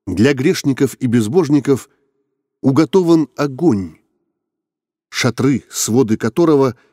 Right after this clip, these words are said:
огромные по высоте и протяженности стены, держат их в закрытом пространстве. Если молят они о помощи, то получают ее в виде мутной, вязкой, густой жидкости,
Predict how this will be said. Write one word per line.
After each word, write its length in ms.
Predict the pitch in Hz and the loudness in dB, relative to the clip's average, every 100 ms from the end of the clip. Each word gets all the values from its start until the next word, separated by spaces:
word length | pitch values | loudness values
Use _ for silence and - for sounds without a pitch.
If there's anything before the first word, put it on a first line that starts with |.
| _ _ _ | _ _ _
огромные 800 | 120 113 113 151 170 147 143 139 | -4 -2 0 2 4 4 4 2
по 140 | 131 | 0
высоте 400 | 131 123 120 170 | -2 -2 -2 0
и 160 | 160 131 | 0 -2
протяженности 960 | 127 127 113 139 131 127 - - 131 - | -2 -2 0 0 2 0 -2 -4 -6 -6
стены, 720 | - - - 156 92 80 - _ _ _ _ _ _ _ _ | -8 -8 -4 -2 -2 -6 -12 _ _ _ _ _ _ _ _
держат 480 | 104 143 160 151 - | -2 0 0 -4 -6
их 180 | 139 120 | -6 -4
в 80 | 104 | -2
закрытом 480 | 120 139 139 123 | -2 -4 -4 -4
пространстве. 840 | 113 127 120 - 107 85 - - _ _ _ _ _ _ _ _ _ _ _ _ _ _ _ _ _ | -4 -6 -8 -6 -6 -8 -14 -20 _ _ _ _ _ _ _ _ _ _ _ _ _ _ _ _ _
Если 400 | 123 120 180 160 | -2 0 0 0
молят 400 | 156 170 180 147 - | 0 2 0 0 -2
они 260 | 135 160 | -2 -2
о 160 | - 123 | -4 -6
помощи, 680 | - 165 147 98 - - - _ _ _ _ | -2 0 0 -2 -6 -10 -16 _ _ _ _
то 140 | 120 | -4
получают 600 | 104 139 143 170 170 165 | 0 0 0 2 2 0
ее 320 | 127 151 160 156 | 0 0 2 2
в 40 | |
виде 360 | 110 110 156 151 | 0 -4 -2 0
мутной, 640 | 139 170 - 151 160 156 | 0 -2 -4 -2 2 2
вязкой, 560 | 127 127 135 - - 139 | 2 0 -2 -10 -8 -6
густой 440 | 131 120 - 143 | -6 -6 -4 -2
жидкости, 720 | 117 135 - - - - - | 0 -2 -4 -10 -12 -12 -14